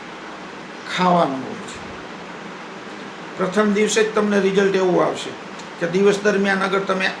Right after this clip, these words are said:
આઠ તમાકુવાળા માવાનું સેવન કરતા હો, તો તમારે આ માવાની ફક્ત ચારની જ જરૂરિયાત રહેશે. પ્રથમ દિવસે જ તમે પચાસ ટકા આવી જશો. એવી જ રીતે તમે પાનની અંદર અગર તમાકુ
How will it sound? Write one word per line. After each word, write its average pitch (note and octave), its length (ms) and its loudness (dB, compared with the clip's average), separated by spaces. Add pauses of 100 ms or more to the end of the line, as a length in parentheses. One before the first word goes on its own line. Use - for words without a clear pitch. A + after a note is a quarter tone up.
(140)
આઠ B3 320 4
તમાકુવાળા G#3 680 4
માવાનું G3 480 4
સેવન F#3+ 360 0
કરતા F3+ 280 0
હો, G#3 180 4
તો G#3+ 140 2
તમારે F#3+ 360 2
આ F#3 220 2
માવાની F3+ 500 2
ફક્ત F3 360 -2
ચારની E3+ 480 0
જ - 200 -10
જરૂરિયાત D#3 480 -2
રહેશે. E3 200 -4
પ્રથમ E3+ 440 -4
દિવસે E3+ 260 -2
જ E3+ 40 -6 (100)
તમે D#3+ 180 -2
પચાસ D3+ 380 -6
ટકા C#3+ 300 -6
આવી A#2+ 320 -6
જશો. A2+ 240 -10 (1080)
એવી D4 200 8
જ D4+ 60 2
રીતે C#4 240 6
તમે C4+ 260 6
પાનની C4 440 6
અંદર B3+ 260 8
અગર A#3+ 280 4 (680)
તમાકુ A3+ 540 4